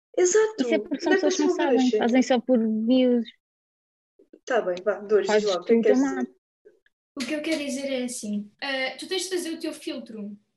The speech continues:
Speaker 3: Tipo, para tu perceberes a, tu, a cena dos signos, tu tens de ter ganda filtro, porque não podes ir a qualquer site, ponto número um, e também não podes ir a todos os sites e tipo, "Oh meu Deus, isto é bué verdade."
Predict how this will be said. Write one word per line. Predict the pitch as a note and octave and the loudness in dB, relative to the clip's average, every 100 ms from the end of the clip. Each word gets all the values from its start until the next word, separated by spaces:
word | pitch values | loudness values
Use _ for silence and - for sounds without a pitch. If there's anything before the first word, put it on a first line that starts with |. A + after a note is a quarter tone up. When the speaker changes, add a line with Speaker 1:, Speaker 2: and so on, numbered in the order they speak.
| _ | _
Speaker 3:
Tipo, | - B3+ - | -8 -6 -8
para | C4+ C#4 | -12 -8
tu | F#4 - | -10 -10
perceberes | - C4 D4 C#4 | -12 -10 -8 -8
a, | C#4 - | -10 -12
tu, | C#4 - | -14 -10
a | B3+ | -10
cena | B3 C4 B3 | -8 -8 -10
dos | B3 | -10
signos, | - B3+ B3 C4+ | -10 -10 -10 -12
tu | - | -14
tens | D4+ C#4+ | -12 -10
de | - | -10
ter | C#4 | -8
ganda | B3+ C4 B3+ | -8 -8 -10
filtro, | B3+ B3+ - A3+ | -10 -14 -12 -16
porque | G#3 - | -16 -14
não | C#4 | -12
podes | D4 C4+ B3 | -10 -8 -8
ir | C4+ | -10
a | C4+ | -10
qualquer | C4 B3+ A#3 | -12 -12 -14
site, | - A#3+ B3 | -12 -14 -14
ponto | - A#3 | -14 -12
número | A#3 A3 A3 A3+ | -12 -12 -14 -16
um, | B3+ _ _ _ | -16 _ _ _
e | C#4 | -10
também | D4 D#4 | -8 -6
não | D#4+ | -8
podes | D#4+ C#4+ - - - _ - | -8 -8 -8 -12 -16 _ -14
ir | C#4+ C4 A#3 | -6 -6 -6
a | |
todos | D4 B3 | -10 -10
os | C#4 - | -10 -10
sites | D4+ D4+ D4+ | -8 -8 -10
e | C#4+ D4+ | -10 -8
tipo, | D4+ B3+ C4+ | -8 -8 -10
"Oh | |
meu | C#4+ | -8
Deus, | C#4+ C4+ | -8 -8
isto | - | -8
é | C4+ | -8
bué | A#3+ C4 | -6 -8
verdade." | B3 B3+ A#3+ A3+ | -8 -10 -12 -14